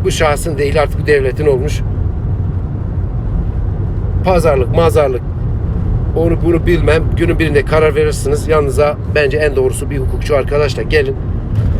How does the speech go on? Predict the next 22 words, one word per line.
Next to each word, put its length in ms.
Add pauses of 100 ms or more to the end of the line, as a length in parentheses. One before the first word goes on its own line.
(100)
O 140
size 460 (680)
takip 340
etsin. 400 (1700)
Kuşkunuz 460
kalmasın. 540 (1700)
Evet, 280
zaten 400 (260)
resmi 280
makamlar 480
da 140
bunu 140
alınca 400
ne 100
kadar 260
eksper, 440
meksper, 460
bunun 240 (300)
yedi 240
sülalesini 580
araştırıp 600
öyle 280